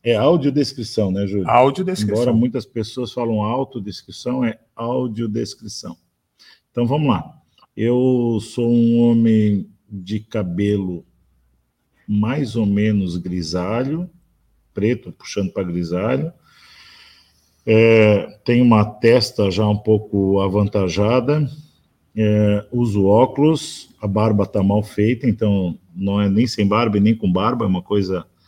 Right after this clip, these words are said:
Speaker 1: O Júlio diria, em outras palavras, que é uma coisa relaxada. Eu diria que é mal feita, mas enfim, tá por fazer. Ah, uma camisa preta,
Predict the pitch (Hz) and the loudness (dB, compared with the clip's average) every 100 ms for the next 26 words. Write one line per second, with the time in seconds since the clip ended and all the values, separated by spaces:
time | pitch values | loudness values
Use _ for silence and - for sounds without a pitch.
0 | _ _ _ _ _ _ _ _ _ - | _ _ _ _ _ _ _ _ _ 0
1 | 151 147 185 190 165 160 151 170 175 147 | 4 8 8 8 6 6 6 6 6 6
2 | 156 156 135 - 127 156 147 110 147 139 | 4 2 0 2 4 4 2 0 0 0
3 | 135 147 135 135 143 - 127 120 98 85 | 4 4 6 6 4 4 4 6 6 2
4 | 76 _ _ _ _ 117 123 127 127 131 | -4 _ _ _ _ -2 0 2 2 2
5 | 127 123 131 - 127 104 - 71 - _ | 2 2 2 4 4 4 2 -10 -20 _
6 | _ _ 117 117 135 131 90 78 - 113 | _ _ -4 -4 -4 -4 -4 -6 -2 -4
7 | 113 123 117 127 110 90 78 - _ - | -2 -4 -2 0 0 -2 -6 -10 _ -20
8 | - - - - _ - 120 123 123 117 | -20 -20 -20 -20 _ 0 4 6 6 4
9 | 113 131 135 143 123 120 - 143 143 151 | 2 0 2 6 6 6 6 8 8 6
10 | 175 190 196 | 4 4 0